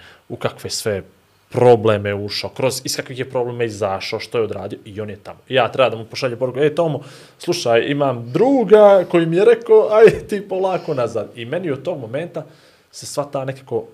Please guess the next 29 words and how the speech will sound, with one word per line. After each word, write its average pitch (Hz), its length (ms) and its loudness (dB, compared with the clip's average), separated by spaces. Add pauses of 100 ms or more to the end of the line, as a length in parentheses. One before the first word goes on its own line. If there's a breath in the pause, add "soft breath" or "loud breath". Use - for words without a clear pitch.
(100)
percepcija - 600 -8
toga 123 240 -8
njegovoga 127 460 -4
još 131 440 -6
diže 120 320 -10
na 113 240 -8
neki 117 380 -12
enti 113 280 -8
stepen, - 460 -8 (480 loud breath)
ovaj, 101 600 -6
a, 104 60 -14
a, 95 420 -12
a, - 220 -12 (580)
opasnosti, 120 800 -2
jel, 117 100 -2
strepnje. 107 600 -10 (680 soft breath)
Ja 123 240 -4
nisam 113 300 -10
ga 95 80 -14
smarao 101 320 -10
ništa, 107 260 -12
on 104 40 -12
imao 101 200 -12 (160)
dosta - 260 -12
limitiran 95 560 -14
pristup 95 360 -18 (340)
internetu, 110 420 -16
svemu 98 280 -14
tome. 135 280 -10